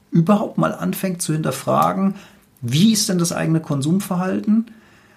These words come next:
Ich habe dazu ja auch schon eine eigene Folge gemacht, die heißt Konsum. Und dieses Bewusstsein darüber, dass mit jedem Euro, den man ausgibt,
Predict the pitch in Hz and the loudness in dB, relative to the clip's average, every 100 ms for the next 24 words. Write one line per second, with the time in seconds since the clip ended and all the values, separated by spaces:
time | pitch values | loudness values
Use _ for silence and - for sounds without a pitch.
0 | _ _ 120 120 135 123 - - 131 123 | _ _ -8 -2 0 0 -4 -4 0 0
1 | - - 123 - 85 131 131 170 190 160 | 0 -2 -2 -2 -4 -4 0 0 2 2
2 | 156 151 123 117 - - 131 165 214 226 | 0 -2 -6 -6 -6 -4 -2 2 4 4
3 | - - _ _ _ 143 127 127 - 131 | 0 -16 _ _ _ -4 -2 -4 -2 0
4 | 185 - 220 185 165 175 170 160 - - | 0 0 0 0 0 0 0 -2 -6 -12
5 | _ 131 - 143 226 202 165 196 170 156 | _ -4 0 2 2 2 2 4 2 0
6 | 143 131 143 147 - 151 - - | -2 0 -2 -2 -6 -8 -10 -14